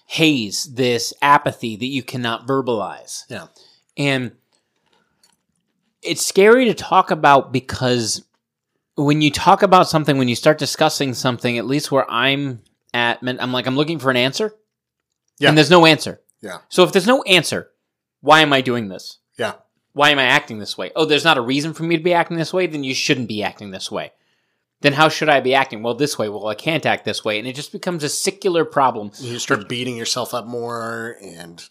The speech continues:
Speaker 2: yeah.
Speaker 1: And, and, and, and it goes back to, I mean, we talked about this, um, what you, you mentioned the statistic at the top of the show, right? About depression.
Speaker 2: Mm-hmm.
Speaker 1: How, how many, uh, suicides are men?
Speaker 2: So, uh, the,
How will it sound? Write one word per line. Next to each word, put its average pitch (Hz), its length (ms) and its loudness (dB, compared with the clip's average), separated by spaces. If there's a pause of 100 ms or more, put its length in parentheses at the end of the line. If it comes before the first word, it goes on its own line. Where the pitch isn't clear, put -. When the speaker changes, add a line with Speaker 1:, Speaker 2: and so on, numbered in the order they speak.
(120)
Speaker 2:
yeah. 120 240 -6 (320)
Speaker 1:
And, 151 180 2
and, 151 160 2
and, 151 160 2
and 156 160 0
it 156 160 -2
goes 190 260 2
back 233 360 -8
to, 165 260 0
I 156 60 -4
mean, 147 240 -8
we 156 80 -8
talked 175 260 -8
about 180 260 -6
this, - 340 -8 (540)
um, 123 540 0
what 135 220 -6
you, 135 80 -2
you 147 260 -2
mentioned 214 480 -2
the 143 60 -2
statistic - 600 -8 (140)
at 127 180 -6
the 120 100 -8
top - 340 -4
of 147 80 -4
the 143 60 -2
show, 127 480 -2
right? 120 240 2
About 120 320 2
depression. 143 460 -6
Speaker 2:
Mm-hmm. - 600 -18
Speaker 1:
How, 127 400 4 (640)
how 185 220 4
many, 233 440 -8
uh, 185 420 -2
suicides 208 480 0
are 202 40 2
men? 196 60 -2
Speaker 2:
So, 131 500 2
uh, 107 500 -2
the, 107 480 -12